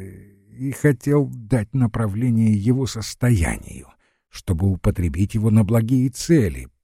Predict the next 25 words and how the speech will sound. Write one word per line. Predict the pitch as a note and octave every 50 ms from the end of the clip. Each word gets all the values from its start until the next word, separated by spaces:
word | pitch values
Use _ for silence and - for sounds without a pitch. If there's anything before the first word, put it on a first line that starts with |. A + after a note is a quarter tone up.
| _ _ _ _
потому | - G#2 - G2+ A2+ C3+ D3 A#2
что, | - - - - A#2+ G#2+ E2+ - - _ _ _ _ _ _ _ _ _ _ _
я | C3+ C#3+ C#3
не | C3 B2+
скрываюсь, | A#2 - - - C3 B2+ A#2+ B2+ A#2 F#2+ D2 C2 C2 - -
я | - F2 F#2+ G2 B2 B2 B2
недоволен | B2+ B2+ C3 C3 B2+ A#2 G#2+ A2+ G2+ F#2+ G#2 A#2 B2+ C#3 C3+ C#3+
настоящими | C#3+ C3+ A#2 - - - A2+ A2+ A#2+ A#2 G#2+ - - B2+ B2+ B2+
порядками. | A#2 - B2 C#3 D3 F#2+ - - - - - - - _ _ _ _ _ _ _ _ _ _ _ _ _ -
Я | C3+ D3 C#3
говорю | A#2 C3 B2+ C3 C3 C3+ C3 B2
об | A2 F#2 A#2
этом | C3 - A#2 A#2+ A2+ G#2
во | F2 G2 B2 G2
всеуслышание | - - B2 A#2 G#2 - - - F2 G#2 G#2 - - G#2+ G#2+ F#2 F2 E2 C#2+ - _ _ _ _ _ _ _ _ _
и | - A#2+
не | A2+ G2+
боюсь | D2+ E2 E2 F2 F2+ D#2+ - - -
этого. | - - - - - - _ _ _ _ _ _ _ _ _ _ _
Теперь | - - - E2+ F2+ F2 F2
многие | E2+ C#2+ B1+ A#1 B1 - B2 C3+ C3 C3 A#2+ G#2 A#2+ A2+ G#2+
стали | F#2 - - - - G#2+ F#2+ E2+
хитрить, | - - - F2+ - - G2 F#2+ - - - - - _ _ _ _ _ _ _ _ _ _
но, | - D2+ F2 F2
по-моему, | - F#2 F#2 F2 D#2+ E2+ F#2+ G2+ G2 G2 F#2 F#2 F#2+ F2+ E2+ D2+